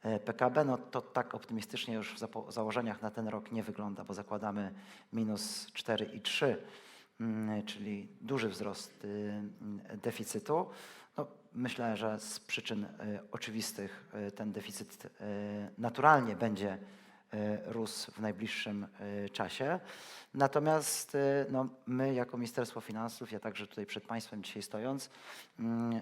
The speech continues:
mówię, iż polityka fiskalna też będzie musiała być bardziej ostrożna, bardziej restrykcyjna. Musimy,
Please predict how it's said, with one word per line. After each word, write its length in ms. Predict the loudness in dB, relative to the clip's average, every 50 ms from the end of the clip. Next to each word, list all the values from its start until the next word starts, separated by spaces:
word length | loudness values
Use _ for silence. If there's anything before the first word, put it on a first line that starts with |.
| -2 0
mówię, 280 | 0 2 4 4 2
iż 560 | 2 2 0 -2 -2 -2 -2 -4 -4 -6 -8 -6
polityka 300 | -6 -6 -6 -4 -4 -4
fiskalna 520 | -4 -4 -4 -2 0 0 2 2 2 2 0
też 260 | 2 2 2 2 2
będzie 260 | 0 -2 -2 0 0
musiała 380 | -2 -2 0 0 0 2 0 0
być 220 | 0 -2 -4 -2
bardziej 280 | 0 0 0 0 0 -4
ostrożna, 440 | -6 -4 -4 -2 -2 -2 -2 -4 -4
bardziej 300 | -2 -2 -2 -2 -2 -4
restrykcyjna. 640 | -4 -6 -8 -10 -8 -6 -4 -4 -2 -2 -2 -4 -6 -8 -14 -18 -20 -20 -8 -4
Musimy, 600 | -4 -4 -2 -2 -2 0 0 0 0 0 -2 -4